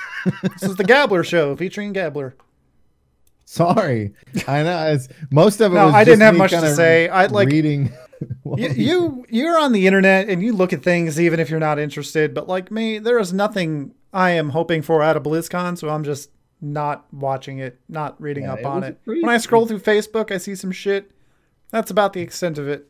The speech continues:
Speaker 2: If you want a good BlizzCon, the next one will be good because it'll be around the time of the end of the expansion, and they'll be teasing and announcing the next.
Speaker 1: WoW Classic is getting its first expansion,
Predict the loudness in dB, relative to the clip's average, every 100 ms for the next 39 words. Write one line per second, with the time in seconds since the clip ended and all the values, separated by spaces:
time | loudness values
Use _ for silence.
0 | _ -8 -6 -8 -8 -4 -4 -2 0 -2
1 | -2 -2 0 0 0 -2 -4 -6 -4 -6
2 | -8 -8 -8 -10 -10 -8 -8 -6 -8 -6
3 | -6 -4 -2 -2 -2 -4 -4 -4 -4 -4
4 | -4 -4 -2 0 0 -2 -4 -2 -2 -4
5 | -6 -4 -2 -4 -4 -4 -4 -4 -8 -10
6 | -12 -12 -14 -12 -10 -8 -8 -8 -8 -10
7 | -12 -12 -12 -12 -16 -20 _ _ _ 0
8 | 0 0 2 2 2 0 -2 0 0 0
9 | -4 -4 -2 -2 -4 -10 -2 -2 0 -2
10 | -4 -4